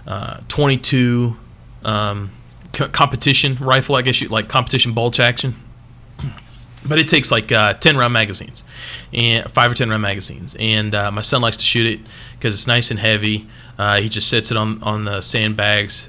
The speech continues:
uh, at the, uh, shooting range, and, uh, you know, I put some of the extra magazines in there. And then same thing goes with my quote-unquote tactical bags. Uh, it's got some exterior pockets as well. Uh, now,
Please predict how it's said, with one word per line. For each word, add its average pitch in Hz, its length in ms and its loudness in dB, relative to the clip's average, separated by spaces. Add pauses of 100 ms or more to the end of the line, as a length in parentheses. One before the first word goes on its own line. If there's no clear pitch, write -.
uh, 101 320 -4
at 107 200 -6
the, 104 200 -4
uh, 101 120 -6
shooting 110 260 -2
range, 104 280 -4 (440)
and, 113 360 0
uh, 101 260 -2 (920)
you 123 80 -2
know, 107 160 0
I 113 120 0
put - 280 -2
some 123 180 0
of 117 60 -4
the 82 60 -2
extra 117 200 -2
magazines 107 560 0
in 101 80 -6
there. 98 240 -6 (420)
And 120 160 0
then 123 360 4
same 156 280 4
thing 139 220 0
goes 127 400 2
with 110 400 0
my 107 200 -2
quote-unquote 107 560 -4
tactical 190 340 4
bags. 92 380 -6 (100)
Uh, 104 360 0
it's 113 200 -2
got 113 240 4
some 117 160 -2
exterior 117 400 2
pockets - 680 0 (360)
as 117 160 0
well. 151 320 4 (580)
Uh, 107 380 4
now, 107 500 4